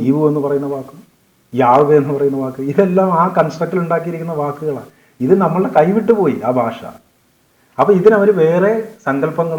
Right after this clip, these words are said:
കൊടുത്ത്, സാഹിത്യങ്ങൾ കൊടുത്ത്, സാഹിത്യം, സാധികം, സാധിഫം, സാധിഫം, ഇങ്ങനെ നാല് തരത്തിലാണ്. അശുദ്ധിയും ഇല്ലായ്മ ചെയ്യൽ, ഇങ്ങനെ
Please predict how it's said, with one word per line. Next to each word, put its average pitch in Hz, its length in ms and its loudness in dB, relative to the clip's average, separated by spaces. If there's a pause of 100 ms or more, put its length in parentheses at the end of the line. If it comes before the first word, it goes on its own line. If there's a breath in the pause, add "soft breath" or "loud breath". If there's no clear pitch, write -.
കൊടുത്ത്, 127 300 -4
സാഹിത്യങ്ങൾ 175 560 0 (100)
കൊടുത്ത്, 107 300 -10 (520)
സാഹിത്യം, 139 540 -2 (640)
സാധികം, 123 540 -2 (480)
സാധിഫം, 131 520 -4 (520)
സാധിഫം, 143 480 0 (260)
ഇങ്ങനെ 160 240 -4
നാല് 175 220 2
തരത്തിലാണ്. 143 400 -6 (880)
അശുദ്ധിയും 151 460 -4 (880)
ഇല്ലായ്മ 131 320 2 (100)
ചെയ്യൽ, 90 220 -16 (1000)
ഇങ്ങനെ 240 240 4